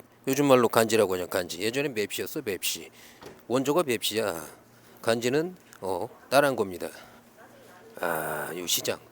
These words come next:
시장 이름 뭐야? 전농 로터리 시장. 아, 한번 들어갔다 와야겠다.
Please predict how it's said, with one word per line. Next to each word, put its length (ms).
시장 240
이름 180
뭐야? 280
전농 600
로터리 440
시장. 300
아, 380
한번 240
들어갔다 320
와야겠다. 440